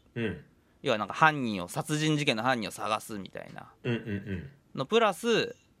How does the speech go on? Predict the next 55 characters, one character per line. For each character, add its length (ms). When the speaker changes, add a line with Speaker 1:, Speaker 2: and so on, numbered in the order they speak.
Speaker 2:
え 640
ー、 100
各 80
々 400
キ 80
ャ 40
ラ 100
ク 100
タ 200
ー 40
ご 120
と 140
の 380
ク 180
エ 100
ス 80
ト 100
み 140
た 100
い 60
の 100
が 100
あ 40
っ 20
て、 380
Speaker 1:
う 60
ん。 20
う 40
ん。 140
Speaker 2:
そ 120
れ 80
を 480
ク 80
リ 140
ア 60
し 40
て 80
い 60
く 60
と 80
ポ 180
イ 60
ン 80
ト 120
が 160
上 60
が 80
っ 60
て、 220
一 220
番 240
高 280
い 40
人 120
が、 240